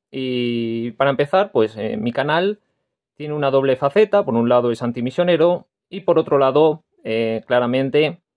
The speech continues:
es educativa. Es decir, eh, totalmente. Entonces se estudia el periodo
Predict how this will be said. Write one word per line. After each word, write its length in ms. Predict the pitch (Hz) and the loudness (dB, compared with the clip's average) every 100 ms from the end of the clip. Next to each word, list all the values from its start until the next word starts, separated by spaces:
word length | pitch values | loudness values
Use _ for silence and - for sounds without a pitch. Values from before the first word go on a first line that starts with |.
| _ | _
es 160 | 147 | -6
educativa. 640 | 147 117 107 196 180 - _ _ | -4 -4 -2 2 2 0 _ _
Es 80 | - | -14
decir, 500 | 117 117 - 147 - _ _ _ _ _ _ _ _ - | -10 -8 -2 -2 -2 _ _ _ _ _ _ _ _ -12
eh, 380 | 110 110 107 107 | -8 -6 -6 -10
totalmente. 680 | 104 123 117 175 160 104 | -4 -2 2 2 0 -6
Entonces 360 | 101 - 110 127 | -12 -10 -8 -8
se 100 | 120 | -10
estudia 380 | - 123 123 123 | -6 -2 0 2
el 140 | 120 | 0
periodo 420 | 120 127 127 113 | 0 2 4 2